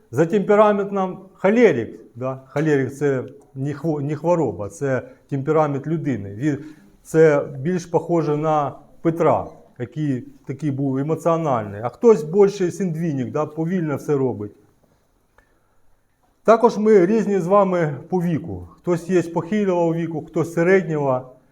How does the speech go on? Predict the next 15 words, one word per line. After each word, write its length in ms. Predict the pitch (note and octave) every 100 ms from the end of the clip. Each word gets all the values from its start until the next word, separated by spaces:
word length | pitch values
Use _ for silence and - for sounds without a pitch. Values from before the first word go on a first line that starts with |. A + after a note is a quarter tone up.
| _ _ _ _
є 160 | C3+ E3
молодь 480 | F3 A3 G3+ D3+ C#3+
і 60 |
є 180 | D3+ F#3+
діти 520 | C3 B2 E3+ - G2+ F2
з 80 | G2
нами. 360 | A2 G2+ E2+ E2+ - _ _ _ _ _ _ _ _ _ _ _ _ -
Також 380 | B3 B3+ A3 -
є 120 | B3 A#3 A3+
і 200 | G#3+ G3+ G3 - - - _ _ _ _ _ _ _ _ _ -
духовний 580 | B2+ G3+ A3 A#3+ E3+ C#3+
вік 340 | B2 G2+ - - _ _ _ _ -
наш 180 | C3 C3
з 140 | -
вами. 340 | D3 A2 F2+